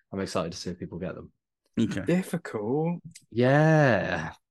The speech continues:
Speaker 1: It's getting hard, man. I see
Speaker 3: Easy.
Speaker 1: what Kat meant at the end of last year when she was like, "I'm struggling for questions," 'cause now I'm, like, going through games from, like, yonks ago trying to find questions and stuff, so I hope these ones are all right.
Speaker 2: Yeah,
Speaker 1: We'll see.
Speaker 2: uh, uh,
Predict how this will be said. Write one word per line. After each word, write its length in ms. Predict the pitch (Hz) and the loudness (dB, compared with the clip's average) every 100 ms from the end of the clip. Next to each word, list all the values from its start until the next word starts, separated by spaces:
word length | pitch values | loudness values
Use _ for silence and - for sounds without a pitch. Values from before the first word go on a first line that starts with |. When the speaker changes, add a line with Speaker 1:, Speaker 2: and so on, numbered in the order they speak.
| _ | _
Speaker 1:
It's 160 | - - | -10 2
getting 180 | 226 190 | 6 8
hard, 320 | 151 202 202 110 | 10 10 10 6
man. 340 | 123 202 175 | 6 4 2
I 140 | 139 139 | 0 0
see 140 | 123 | 6
Speaker 3:
Easy. 80 | 127 | 6
Speaker 1:
what 160 | 160 | 6
Kat 200 | 160 170 | 4 2
meant 360 | 156 202 165 82 | 4 0 0 -6
at 80 | 90 | -4
the 120 | 113 | -2
end 200 | 107 98 | 0 0
of 200 | 98 87 - _ - - | -2 -4 -18 _ -20 -10
last 320 | 107 95 87 - | -4 -4 -4 -2
year 160 | 98 | 0
when 120 | 113 | 0
she 140 | 92 104 | -2 -4
was 100 | 92 | -4
like, 120 | 92 | -4
"I'm 60 | - | -4
struggling 320 | - 98 90 | -2 -2 -4
for 60 | - | -6
questions," 500 | 92 80 - 95 123 | -8 -6 -6 -6 -4
'cause 180 | 117 113 | -2 0
now 160 | 135 | 0
I'm, 80 | 143 | 0
like, 180 | 127 110 | 0 2
going 220 | 123 123 | 2 2
through 140 | 117 110 | 0 0
games 340 | 127 123 98 | 2 2 0
from, 140 | - 92 | -4 -4
like, 460 | 92 87 87 - _ - | -2 -4 -6 -12 _ -10
yonks 320 | 110 117 - | -6 -6 -8
ago 160 | 80 80 | -10 -10
trying 200 | - 90 | -8 -10
to 60 | 90 | -8
find 240 | 92 90 | -8 -10
questions 440 | 98 95 - 82 | -12 -14 -16 -16
and 80 | 85 | -16
stuff, 260 | - - 90 | -16 -16 -14
so 220 | - - - - 175 165 | -12 -12 -14 -18 -20 -16
I 60 | 101 | -10
hope 160 | 117 117 | -10 -10
these 180 | 98 | -14
ones 140 | 104 104 | -14 -10
are 40 | |
all 120 | 104 104 | -8 -10
right. 80 | - _ _ _ _ - | -12 _ _ _ _ -2
Speaker 2:
Yeah, 220 | 123 135 | 2 4
Speaker 1:
We'll 400 | 135 131 123 123 | 6 8 8 6
see. 60 | 127 | 4
Speaker 2:
uh, 40 | |
uh, 160 | 120 | 4